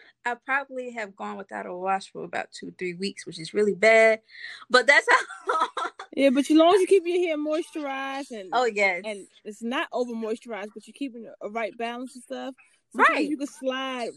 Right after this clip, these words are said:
Speaker 2: for that three or four months. I'm not three, four months, three, four weeks. That's,
Speaker 1: Yes.
Speaker 2: that's what I do sometimes.
Speaker 1: Yes, I've been sliding 'cause, um, I've been busy. I'm gonna be honest, I've been busy,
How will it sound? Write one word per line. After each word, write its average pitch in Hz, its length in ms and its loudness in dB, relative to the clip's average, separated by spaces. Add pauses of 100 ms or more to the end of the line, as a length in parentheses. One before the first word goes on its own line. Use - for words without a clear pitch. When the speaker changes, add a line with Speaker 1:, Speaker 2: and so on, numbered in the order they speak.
Speaker 2:
for 240 80 -10
that 226 180 -4
three 247 200 -6
or 240 40 -12
four 233 280 -6
months. 220 540 -10
I'm 247 160 -6
not 262 140 -6
three, 247 120 -4
four 240 140 -10
months, 214 160 -8
three, 240 160 -4
four 240 260 -4
weeks. - 640 -12 (280)
That's, 208 120 4
Speaker 1:
Yes. 190 280 6
Speaker 2:
that's 247 160 -4
what 262 120 -2
I 240 140 -2
do 233 140 -8
sometimes. 208 680 -12 (260)
Speaker 1:
Yes, 190 460 -2 (100)
I've 220 180 6
been 277 120 0
sliding 247 600 2
'cause, 208 240 -4
um, 196 440 -10 (280)
I've 247 160 -2
been 240 200 -2
busy. 190 500 -2
I'm 196 160 0
gonna 208 80 -6
be 202 160 -8
honest, 175 300 -8
I've 214 120 -6
been 175 120 -12
busy, 170 360 -10